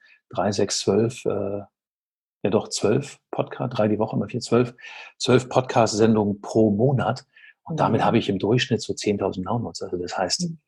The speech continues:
Speaker 1: das ist nicht, nicht wenig, aber das
Speaker 2: Mhm.
Speaker 1: ist auch nicht viel. Also es gibt andere, die so, ich habe davon gehört, dass manche pro Sendung fünfzigtausend Downloads haben.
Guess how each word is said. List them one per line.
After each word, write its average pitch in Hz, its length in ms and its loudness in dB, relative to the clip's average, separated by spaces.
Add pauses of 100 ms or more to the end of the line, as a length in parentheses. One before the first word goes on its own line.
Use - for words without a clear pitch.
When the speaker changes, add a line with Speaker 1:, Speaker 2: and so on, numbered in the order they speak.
(440)
Speaker 1:
das - 180 -2
ist - 180 0
nicht, - 420 0
nicht 95 260 4
wenig, 131 580 4 (380)
aber - 180 0
das 90 160 2
Speaker 2:
Mhm. 101 80 0
Speaker 1:
ist - 140 -2
auch 120 160 2
nicht - 440 -2 (380)
viel. 165 420 6
Also 92 200 0
es - 80 -6
gibt - 180 0
andere, 113 320 6
die 104 160 4
so, 101 160 4
ich 131 120 0
habe 127 120 0
davon 127 160 4
gehört, 117 260 6
dass 113 120 0
manche 120 400 4 (300)
pro 135 280 8
Sendung 127 460 6
fünfzigtausend 117 920 0
Downloads - 560 2
haben. - 300 -6